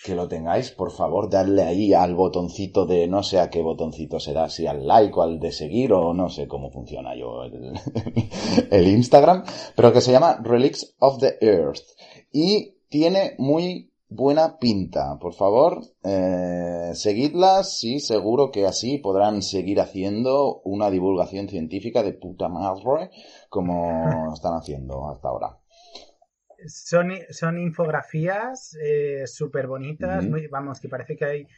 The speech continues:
Speaker 2: una diseñadora gráfica ahí metida, vamos, eh,
Speaker 1: <laughs>
Speaker 2: envidia sana de, de cómo tendríamos que actualizar nuestro banner de Twitter,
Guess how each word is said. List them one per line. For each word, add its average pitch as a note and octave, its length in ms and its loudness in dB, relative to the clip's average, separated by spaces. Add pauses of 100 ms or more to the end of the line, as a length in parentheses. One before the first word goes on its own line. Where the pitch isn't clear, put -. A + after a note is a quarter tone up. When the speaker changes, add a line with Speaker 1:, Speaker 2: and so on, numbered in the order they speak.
(400)
Speaker 2:
una D3 220 -2
diseñadora C#3 580 -4
gráfica C3+ 380 -6
ahí C3+ 80 -6
metida, C3 500 -6
vamos, C#3+ 420 -12
eh, G2 520 -10
Speaker 1:
<laughs> - 1080 -20
Speaker 2:
envidia D#3 880 -6 (260)
sana D3+ 560 -10
de, B2+ 640 -8
de B2+ 120 -10
cómo C#3 240 -10
tendríamos C3+ 480 -8
que D3+ 60 -8
actualizar B2+ 520 -8
nuestro C3+ 440 -10
banner C#3+ 440 -8
de C3+ 140 -12
Twitter, C3 420 -8